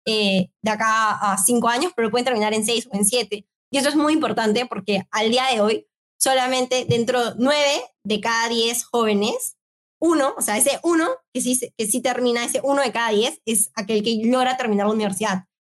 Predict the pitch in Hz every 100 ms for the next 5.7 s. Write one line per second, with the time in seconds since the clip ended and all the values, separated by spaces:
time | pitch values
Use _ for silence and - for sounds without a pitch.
0 | - 220 247 254 254 254 254 277 269 254
1 | 247 240 247 254 254 220 233 262 277 233
2 | 196 185 - _ - 233 240 240 254 277
3 | 311 - 226 185 220 226 220 277 294 247
4 | 226 226 247 214 220 226 226 247 254 254
5 | 262 262 214 226 190 185